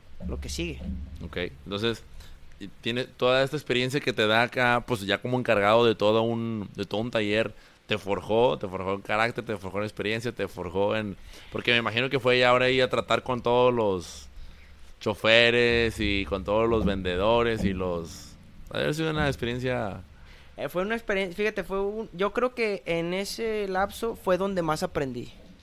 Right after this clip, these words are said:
Speaker 2: Ok.
Speaker 1: En, en, en, en ese, en esa, en, cuando estuve ahí en ese, en esa ruta, fue, yo siento que fue donde más aprendí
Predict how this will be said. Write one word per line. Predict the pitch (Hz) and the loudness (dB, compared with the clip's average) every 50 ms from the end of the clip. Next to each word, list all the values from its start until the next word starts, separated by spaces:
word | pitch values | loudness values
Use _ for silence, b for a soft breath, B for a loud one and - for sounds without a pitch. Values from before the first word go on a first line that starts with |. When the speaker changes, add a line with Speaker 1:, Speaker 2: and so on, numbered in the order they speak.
| - - - | -18 -10 -8
Speaker 2:
Ok. | 101 92 - 87 85 82 82 - - - | -8 -6 -6 -6 -6 -6 -10 -14 -12 -6
Speaker 1:
En, | 143 143 135 135 - | -4 -4 -4 -4 -4
en, | - 139 139 143 143 - | -4 -4 -2 -2 -2 -2
en, | 147 147 143 143 143 139 139 - | -2 -2 0 0 0 -2 -4 -4
en | - 139 139 143 | -6 -4 -4 -4
ese, | 147 143 - 175 175 - | -4 -4 -4 -4 -4 -4
en | - 147 143 139 139 | -4 -4 -4 -4 -4
esa, | 139 139 - - 160 151 147 139 135 131 131 127 123 - - - | -4 -6 -4 -2 0 0 0 0 -2 -4 -6 -8 -10 -12 -14 -12
en, | - 143 143 135 | -10 -8 -8 -8
cuando | - - - 151 147 143 | -10 -6 -4 -4 -2 -4
estuve | 127 - 151 143 143 156 | -4 -4 -2 0 0 0
ahí | 156 151 147 147 151 165 170 - 139 | 0 0 0 -2 -2 -4 -6 -6 -8
en | 139 139 | -6 -6
ese, | 135 131 - 151 156 147 143 135 131 123 127 - - | -4 -2 0 0 0 0 -2 -2 -4 -6 -8 -8 -8
en | 135 139 | -8 -6
esa | 131 147 156 | -4 -4 -4
ruta, | 151 147 - - 180 202 220 - b b b b b b b b b b b - - | -4 -4 -4 -4 -6 -8 -8 -12 b b b b b b b b b b b -6 0
fue, | 156 151 151 - - | 0 2 2 0 -2
yo | 147 147 170 180 | 2 4 4 4
siento | 190 - 226 208 214 208 - 233 | 4 4 2 2 2 2 0 0
que | - 202 | 0 -2
fue | 170 - 165 165 | 0 2 2 2
donde | 170 190 202 190 180 | 2 2 0 0 0
más | 165 156 160 - | 0 0 0 0
aprendí | 202 190 - 180 170 160 156 175 202 233 247 | -2 0 0 0 0 0 -2 -2 -2 -4 -6